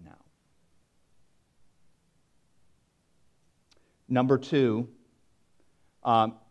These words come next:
does my service, ha-, has my service so overtaken my life that I don't have time to spend with Jesus? Or i-, is that priority in place and, and I am taking time to be served by Jesus? I am being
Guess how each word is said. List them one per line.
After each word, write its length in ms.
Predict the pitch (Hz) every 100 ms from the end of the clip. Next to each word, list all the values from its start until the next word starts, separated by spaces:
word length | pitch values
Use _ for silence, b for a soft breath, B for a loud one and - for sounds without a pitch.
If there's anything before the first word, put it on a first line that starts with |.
| _ _ _ _ _ 143
does 340 | 123 147 165 165
my 240 | 151 135
service, 760 | 135 - 160 151 120 117 - -
ha-, 240 | 151 151 165
has 220 | 151 143
my 120 | 143
service 520 | 120 - 151 143 127
so 180 | - 131 135
overtaken 640 | 123 123 123 131 127 131
my 220 | 120 113
life 400 | 104 104 120 175 - -
that 160 | - 107
I 80 | 110
don't 340 | 107 117 120
have 220 | 113 95
time 300 | - 117 127
to 80 | 139
spend 280 | - - 127
with 160 | 123 110
Jesus? 720 | - 120 123 139 160 - - _ _ _ _ _ _ _ _ _ _ _ -
Or 380 | 139 139 139 139 -
i-, 100 | 165
is 220 | 170 139
that 260 | 127 139 147
priority 720 | 151 127 127 127 120 120 135
in 160 | 120 117
place 560 | - 131 113 101 -
and, 180 | 117 107
and 340 | 143 110 107 104
I 160 | 117
am 240 | 120 113 110
taking 500 | 143 135 135 135 127
time 360 | 131 117 117
to 140 | 113 104
be 200 | 104 101
served 440 | - 131 110 107
by 160 | 98 92
Jesus? 540 | - 95 92 98 -
I 140 | 107
am 160 | 107 104
being 240 | 107 107